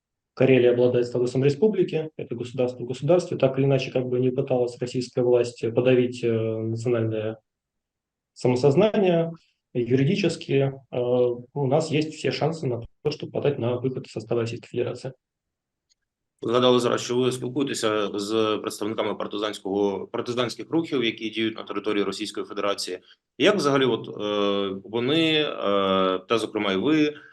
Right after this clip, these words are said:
Speaker 2: оцінюєте, е, поточний стан саме партизанської боротьби на території Російської Федерації? Та взагалі, які очікування у цих людей, які ведуть таку досить ну, якщо так можна сказати, небезпечну або навіть відчайдушну боротьбу?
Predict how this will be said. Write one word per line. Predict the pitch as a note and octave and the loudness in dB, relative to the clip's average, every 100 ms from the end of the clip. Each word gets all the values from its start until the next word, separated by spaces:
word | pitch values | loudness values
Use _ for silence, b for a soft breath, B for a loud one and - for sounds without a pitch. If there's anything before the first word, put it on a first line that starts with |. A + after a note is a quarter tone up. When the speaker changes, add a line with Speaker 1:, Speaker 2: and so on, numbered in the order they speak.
| B | B
Speaker 2:
оцінюєте, | - A2+ D3 D#3 C#3 A#2+ A2+ A2+ A2+ A2 G#2+ G#2 F#2 - | -6 -4 0 2 2 2 2 2 4 2 2 -2 -8 -4
е, | G2+ G2 | 0 0
поточний | G2 A2+ B2+ - A2+ | 0 -4 -4 -4 -6
стан | - B2 A#2 G#2 | -2 0 0 -2
саме | - G#2+ | -4 -4
партизанської | G2+ G2+ A2 A2+ A2 B2+ | -4 -6 -2 -2 -2 -2
боротьби | A2+ A#2 A#2 C#3+ | -4 -4 -4 -2
на | B2+ | -2
території | A#2 A#2 A#2 A2 | -6 -6 -2 -2
Російської | G#2 A2 A2 - G2+ | -2 -4 -8 -6 -8
Федерації? | A2 A2 D#3 - C#3 A#2 - b b _ | -4 0 0 0 0 -2 -4 b b _
Та | B2+ | 2
взагалі, | B2+ B2 A#2 A#2+ C3 C3 B2+ A#2+ B2+ | 4 2 2 4 4 4 4 2 -2
які | - A#2 D3 | -4 -2 0
очікування | C3+ E3+ D#3 C3 A2+ G#2+ G2+ G2 G2 G2+ | 0 0 0 0 0 0 0 0 -2 -4
у | G2+ A2 | -4 -4
цих | G#2+ A#2+ A2 | -2 -4 -4
людей, | A2 C#3+ D#3 | 0 2 2
які | B2 - B2 | 0 0 -4
ведуть | A#2 A#2+ A#2 | -2 -8 -6
таку | G#2+ - A#2 | -8 -6 -6
досить | A#2 A2+ A2+ - - b b b _ | -4 -4 -4 -8 -16 b b b _
ну, | C#2 A2 A#2 | -10 -2 2
якщо | A2 A#2 | 2 0
так | G#2+ G#2 | -4 -4
можна | A2 G#2 | -6 -6
сказати, | G2+ G#2 G2+ G2+ G2+ G2+ G2 F#2+ - | -6 -4 -2 0 2 2 0 -4 -8
небезпечну | A2+ A#2 A2+ - A#2+ A2+ A#2 | -4 -2 -2 -2 -2 -2 -2
або | G#2 F#2+ G#2+ | -2 -2 -2
навіть | G#2 G2 F#2+ | -2 -4 -6
відчайдушну | G2+ - A#2+ A2+ - | -8 -4 -4 -4 -10
боротьбу? | G2+ G#2 G2+ D#2+ | -6 -6 -6 -10